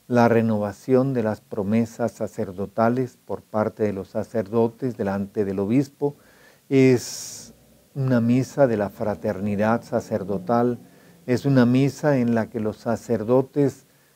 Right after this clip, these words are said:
reciben el llamado anualmente a cumplir estas promesas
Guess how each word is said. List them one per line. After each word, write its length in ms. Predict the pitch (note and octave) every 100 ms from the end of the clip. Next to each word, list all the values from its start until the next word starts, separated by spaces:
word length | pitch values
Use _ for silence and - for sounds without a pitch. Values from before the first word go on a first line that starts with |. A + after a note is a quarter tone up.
| _ _ _
reciben 840 | C3+ C3+ - F3 F3+ E3+ C#3+ A2 - _ _ _ -
el 220 | B2 A2
llamado 640 | A#2 A2+ C3 D#3+ D#3+ C#3 - _ _ _ _ -
anualmente 1160 | A2 A#2 B2+ C#3+ C3 C#3 E3 E3 D#3 D3+ D3 - _ _ _ _ _
a 160 | - A#2+
cumplir 880 | - A#2 A2+ - C#3+ D#3+ E3 D3 C#3 - _ _ _ _ -
estas 640 | C#3 B2 - - C3 A#2
promesas 960 | - A#2 A2 B2 D3 D3 D3+ D3 C#3